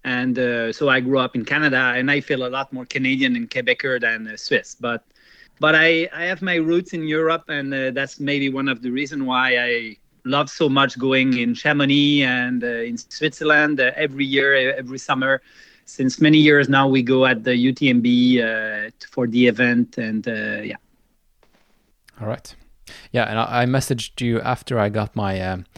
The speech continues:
Speaker 2: my diagnosis, uh, stress fracture in, uh, my sacrum. And then you told me that, uh, your friend, uh, and colleague Mathieu has, uh, had the same kind of injury.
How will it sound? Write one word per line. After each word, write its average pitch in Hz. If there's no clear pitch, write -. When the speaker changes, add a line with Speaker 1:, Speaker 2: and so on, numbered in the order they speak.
Speaker 2:
my 95
diagnosis, 107
uh, 95
stress 117
fracture 110
in, 101
uh, 92
my 95
sacrum. -
And 110
then 117
you 131
told 139
me 139
that, 113
uh, 95
your 101
friend, 127
uh, 98
and 104
colleague 107
Mathieu 117
has, 107
uh, 101
had 104
the 101
same 104
kind 107
of 101
injury. 143